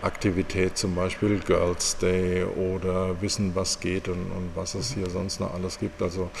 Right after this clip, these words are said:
zumindestens Leute, die mal Interesse gezeigt haben, die mal reingeschnuppert haben, die einfach mal ein paar Übungen gemacht haben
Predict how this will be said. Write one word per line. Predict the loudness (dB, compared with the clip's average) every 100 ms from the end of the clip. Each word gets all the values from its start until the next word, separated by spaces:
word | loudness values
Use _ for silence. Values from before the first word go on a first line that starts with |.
| -10 -8 -2
zumindestens | 2 4 4 2 0 2
Leute, | 2 4 2
die | 2
mal | 2 0
Interesse | 0 0 0 0
gezeigt | 0 2 0 2
haben, | 0
die | 2
mal | 0 0
reingeschnuppert | 0 -2 -2 -2 0 0 0
haben, | -2 0
die | 0
einfach | -2 -2 -2
mal | -2
ein | -2
paar | -2 -2
Übungen | 0 4 6 6 6 4
gemacht | 4 2 2 -2 -4
haben | -2 0 0